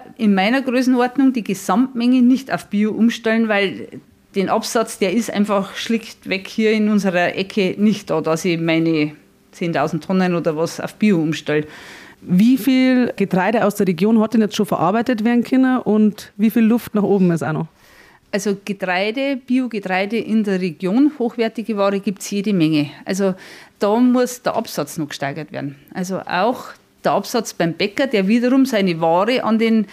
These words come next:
Speaker 1: Endverbraucher liefert. Das, wenn sich steigert, dann kann ich automatisch mehr Mehl mahlen aus Biogetreide.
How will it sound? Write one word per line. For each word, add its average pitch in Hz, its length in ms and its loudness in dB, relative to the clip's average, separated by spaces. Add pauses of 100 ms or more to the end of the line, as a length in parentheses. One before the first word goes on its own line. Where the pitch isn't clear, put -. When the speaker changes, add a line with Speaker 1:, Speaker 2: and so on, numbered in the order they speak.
(120)
Speaker 1:
Endverbraucher 170 640 -2
liefert. 190 480 -2 (300)
Das, 240 240 -2
wenn 262 180 4
sich 269 240 0
steigert, 254 560 0
dann 220 160 2
kann 233 160 2
ich 214 160 0
automatisch 208 720 -2
mehr 202 360 2 (140)
Mehl 226 280 -2 (140)
mahlen 156 380 0 (100)
aus 175 300 -2
Biogetreide. 156 800 -4